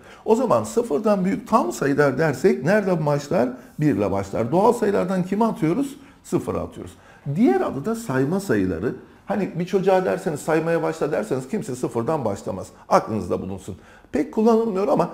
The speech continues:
sayma sayıları pozitif tam sayıların diğer adıdır. Negatif tam sayılar, yani negatifin tanımı sıfırdan küçük olan demek.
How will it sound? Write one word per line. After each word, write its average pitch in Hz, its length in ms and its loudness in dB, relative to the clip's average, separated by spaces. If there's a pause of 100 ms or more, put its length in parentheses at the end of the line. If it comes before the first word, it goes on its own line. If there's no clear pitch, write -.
(120)
sayma 175 380 0
sayıları 147 520 0
pozitif 160 340 -4
tam 170 180 -2
sayıların 156 420 -4
diğer 165 220 2
adıdır. - 380 -6 (720)
Negatif 247 460 2
tam 139 180 -4
sayılar, 120 520 0 (100)
yani 175 400 -2
negatifin 123 480 0
tanımı 113 420 -2
sıfırdan 190 680 -4
küçük 120 320 -6
olan 90 300 -6
demek. 87 240 -10